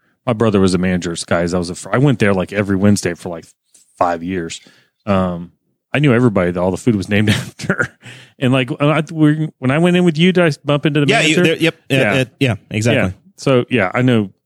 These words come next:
Speaker 1: the, uh, person that created that sandwich, and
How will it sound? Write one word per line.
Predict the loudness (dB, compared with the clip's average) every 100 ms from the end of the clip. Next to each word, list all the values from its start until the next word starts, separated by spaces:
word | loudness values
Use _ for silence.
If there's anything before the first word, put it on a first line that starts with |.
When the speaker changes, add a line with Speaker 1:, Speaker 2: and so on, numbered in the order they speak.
| -2
Speaker 1:
the, | 0 -2 -10 -20 -10
uh, | -4 -4 -6 -6
person | -4 -4 -6
that | -10 -14 -16
created | 0 2 4 2
that | 0 -4
sandwich, | -2 0 2 0 -4 -8 -14
and | -4 0 0 -2